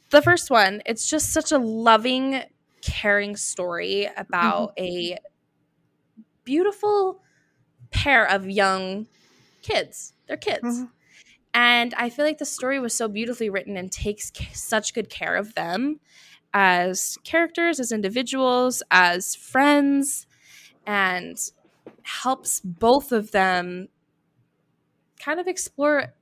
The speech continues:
Speaker 1: their identities in different ways. I
Speaker 2: Mm-hmm.
Speaker 1: feel like with,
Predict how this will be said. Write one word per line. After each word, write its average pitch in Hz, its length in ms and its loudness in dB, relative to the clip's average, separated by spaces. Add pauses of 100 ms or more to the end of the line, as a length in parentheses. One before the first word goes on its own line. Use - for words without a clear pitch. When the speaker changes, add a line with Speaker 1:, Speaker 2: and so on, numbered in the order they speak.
Speaker 1:
their 247 200 -2
identities 220 500 -2
in 202 100 -2
different 190 360 -6
ways. - 480 -10 (500)
I 214 140 -4
Speaker 2:
Mm-hmm. 214 100 -6
Speaker 1:
feel 233 160 -4
like 196 300 0
with, 196 680 0